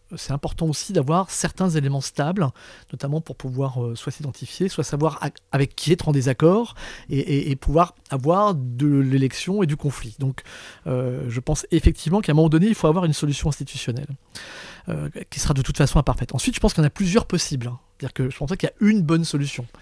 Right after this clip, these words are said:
Il y a, il y a plusieurs possibilités. Par exemple, quand on réfléchit sur le Grand Paris, euh, il y a des gens qui pensent que, euh, il faudrait tout mettre à l'échelle régionale et qu'après tout, la région, c'est un peu la métropole et que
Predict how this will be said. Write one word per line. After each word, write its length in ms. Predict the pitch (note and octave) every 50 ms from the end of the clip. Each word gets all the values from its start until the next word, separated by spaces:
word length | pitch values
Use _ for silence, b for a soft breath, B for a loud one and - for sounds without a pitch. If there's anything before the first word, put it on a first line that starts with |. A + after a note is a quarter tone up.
| B B B B B
Il 60 | D#3+
y 20 | B2
a, 20 | C#3
il 40 |
y 40 | C3+
a 40 | B2+
plusieurs 540 | - - F3+ F#3 F3 D#3+ D#3+ F3+ F3+ F#3 -
possibilités. 760 | - C#3+ - - - C#3 B2+ C3 B2 - D3 D3+ G3 B3 B3 B B B B B B _
Par 80 | C#3 C3+
exemple, 180 | C3+ D3+ C#3+
quand 120 | - - C#3
on 40 | C3
réfléchit 380 | A#2+ - - C3+ - - C#3+
sur 100 | - -
le 60 | B2+
Grand 180 | A#2+ A#2+ B2+ B2+
Paris, 440 | - C3+ A#2+ B2+ D#3 F3+ A3 B3+ B B B B B B B B B -
euh, 80 | C#3
il 60 | C3
y 20 | C3
a 40 | B2+
des 120 | B2+ C3+
gens 280 | B2 A2+ C#3+ D3+ E3 E3
qui 140 | - -
pensent 300 | B2 - D3 D#3 E3+ D#3+
que, 140 | - - C#3+
euh, 420 | C#3 C#3 D3+ D3+ C#3+ C3 B2+ B2+ B2 B2 C#3+ - _
il 60 | - -
faudrait 240 | - B2+ A#2 C3
tout 160 | B2+ - - C#3+
mettre 300 | C#3+ C#3+ D3+ - - C3+
à 20 |
l'échelle 260 | B2+ B2 - - C#3
régionale 560 | B2+ C3 B2 B2+ C3 B2+ C3+ C#3 D#3+ F#3+ G3 B B B B B B
et 20 | C#3+
qu'après 300 | - B2+ - - C3 A#2+
tout, 240 | - - C#3+ E3 F3
la 80 | C#3
région, 340 | A#2+ C3 A#2+ A2+ B2+ C#3 E3
c'est 160 | D#3 - -
un 80 | C3 A#2
peu 100 | - D#3
la 60 | C#3+
métropole 600 | C3 C3+ - - C#3 B2 - D3 C#3+ D3+ E3+ F3
et 100 | D3 C3
que 260 | - - C#3+ C3+ C#3